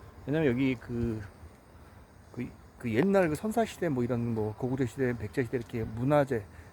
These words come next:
뭐 그런 것도 많고 여기에 또 뭐 중원 고구려비가 있고요. 또 여기 보면은 또 그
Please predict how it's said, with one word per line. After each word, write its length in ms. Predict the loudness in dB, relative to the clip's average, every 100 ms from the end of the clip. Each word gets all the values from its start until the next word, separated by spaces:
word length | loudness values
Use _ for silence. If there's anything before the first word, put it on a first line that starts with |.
| -14
뭐 140 | -10
그런 180 | -2 0
것도 120 | 2
많고 260 | 0 0 0
여기에 300 | -2 0 0 -2
또 120 | -6
뭐 400 | -4 -6 -6 -8 -12 -20 -20 -20 -20 -20 0
중원 220 | 4 4
고구려비가 420 | 2 2 2 2
있고요. 280 | -2 -2 -8 -8 -20 -20 -14
또 280 | -8 -8 -8 -10 -16 -20 -20 -20 -20 -20 -20 -20 -20 -20 -20 -10
여기 120 | -8
보면은 420 | -4 0 0 0 -4 -12 -6
또 240 | -2 -2 -2 -10 -14
그 260 | -6 -4